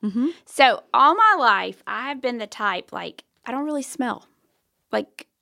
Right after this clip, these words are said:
Speaker 2: I could do a workout, and unless I'm, like, drenched in sweat, I can go, like,
Speaker 1: Freshen
Speaker 2: wash,
Speaker 1: up.
Speaker 2: freshen up, and I'm good to go.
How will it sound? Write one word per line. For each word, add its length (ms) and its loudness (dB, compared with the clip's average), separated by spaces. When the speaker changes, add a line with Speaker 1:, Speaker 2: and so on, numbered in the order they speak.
Speaker 2:
I 220 4
could 260 -12
do 240 0
a 60 2
workout, 420 -2
and 80 -4
unless 360 -6
I'm, 140 -6
like, 200 -10
drenched 380 -6
in 120 -12
sweat, 440 -6
I 180 -4
can 200 -12
go, 240 -6
like, 480 -8
Speaker 1:
Freshen 360 0
Speaker 2:
wash, 80 0
Speaker 1:
up. 120 -4
Speaker 2:
freshen 320 0
up, 400 4
and 80 -2
I'm 120 -2
good 180 2
to 60 -4
go. 380 0